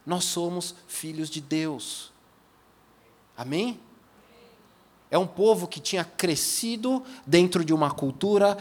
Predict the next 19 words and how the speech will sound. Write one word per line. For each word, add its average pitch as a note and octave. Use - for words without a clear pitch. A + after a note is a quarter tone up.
em D3+
que D#3+
Deus F3+
é F3
o F3
Senhor. F3
Porém, D#3+
eles D3
pouco F#3+
tinham F3
vivido. D3+
Eles D3
ouviam E3+
falar F#3
as C3+
histórias D#3+
dos B2+
seus B2
antepassados D#3